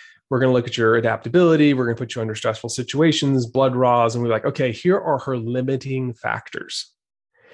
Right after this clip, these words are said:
We're gonna train her to her strengths, and then we're gonna address these limiting factors." So we do that for people. And then what we do is after thirty days is we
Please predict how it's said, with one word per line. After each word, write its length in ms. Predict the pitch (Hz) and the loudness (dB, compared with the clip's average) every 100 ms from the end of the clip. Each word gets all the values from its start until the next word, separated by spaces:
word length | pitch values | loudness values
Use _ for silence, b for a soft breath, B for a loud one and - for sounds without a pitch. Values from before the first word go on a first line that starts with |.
| b b b _ | b b b _
We're 100 | - | -2
gonna 180 | 131 131 | 0 0
train 260 | - 151 151 | 0 2 2
her 80 | 180 | 2
to 180 | - 156 | 2 0
her 60 | |
strengths, 480 | - - 135 170 - | 0 0 2 2 0
and 60 | 135 | 0
then 60 | |
we're 80 | 123 | 0
gonna 140 | 120 | 0
address 300 | 113 123 117 | -2 -2 -2
these 200 | - 117 | -4 -8
limiting 260 | 113 113 110 | -4 -4 -4
factors." 480 | 110 107 - - - | -4 -6 -8 -10 -4
So 80 | 123 | 2
we 140 | 175 | 4
do 120 | 190 | 6
that 180 | 175 151 | 4 4
for 80 | 127 | 0
people. 460 | - 117 92 107 - _ _ _ _ | -2 -2 -4 -8 -12 _ _ _ _
And 180 | 113 139 | -2 2
then 140 | 247 | 4
what 140 | 302 143 | 4 4
we 120 | 127 | 2
do 240 | 123 117 | 4 2
is 200 | 117 123 | 2 2
after 200 | 123 131 | 0 0
thirty 280 | 123 127 156 | 0 0 0
days 280 | 123 113 110 | 0 -2 -4
is 120 | 113 | -6
we 260 | 123 143 | -4 -6